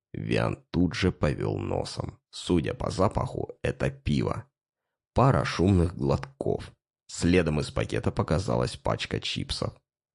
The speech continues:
Мужичок смачно захрустел жареными картофельными кружочками с луком. Рядом нервно завозилась Инга. Запах еды кружит голову.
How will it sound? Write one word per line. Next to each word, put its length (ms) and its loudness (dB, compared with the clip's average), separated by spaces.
Мужичок 600 4
смачно 540 2
захрустел 720 -2
жареными 640 0
картофельными 960 0
кружочками 840 0
с 180 -8
луком. 640 -2
Рядом 640 2
нервно 380 4
завозилась 800 -2
Инга. 400 -4
Запах 580 2
еды 400 2
кружит 560 2
голову. 800 2